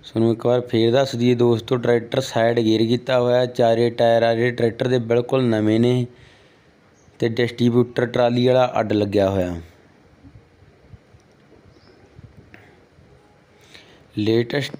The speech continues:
technology ਨਾਲ update ਕੀਤਾ ਹੋਇਆ ਟਰੈਕਟਰ। ਰੰਗ paint ਆ ਜਿਹੜਾ ਸਾਰਾ ਟਰੈਕਟਰ ਦਾ original ਆ।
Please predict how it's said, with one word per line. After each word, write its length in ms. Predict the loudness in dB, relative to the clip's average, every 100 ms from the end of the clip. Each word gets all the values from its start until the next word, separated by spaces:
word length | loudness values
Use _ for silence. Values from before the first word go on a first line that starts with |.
| -4
technology 560 | -2 -2 -2 -2 0
ਨਾਲ 300 | 0 2 2
update 400 | 0 -2 -2 -2
ਕੀਤਾ 340 | -4 -4 -2 0
ਹੋਇਆ 160 | 0
ਟਰੈਕਟਰ। 640 | -2 -4 -4 -4 -2 -2 -6 -14 -20 -20 -12 -4
ਰੰਗ 260 | -2 -2
paint 320 | -4 -2 0 2
ਆ 80 |
ਜਿਹੜਾ 180 | 0 0
ਸਾਰਾ 320 | -2 0 0
ਟਰੈਕਟਰ 380 | 0 0 -2 -4
ਦਾ 160 | 0 0
original 420 | 2 0 2 2
ਆ। 260 | 2 0